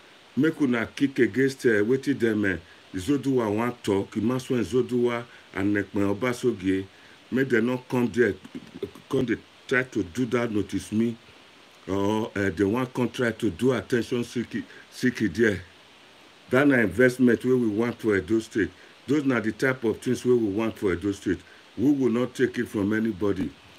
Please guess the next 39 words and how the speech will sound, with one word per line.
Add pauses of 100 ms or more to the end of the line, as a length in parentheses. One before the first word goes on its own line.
(240)
We
will
not
take
it.
I'm
going
to
be
out (340)
and
to
tell (400)
them
to, (280)
to, (300)
to
ward
them
up. (640)
These
people
are
coming.
They
not
talk
say
na
dem
go
carry
out
the
investigation.
They
say
in
collaboration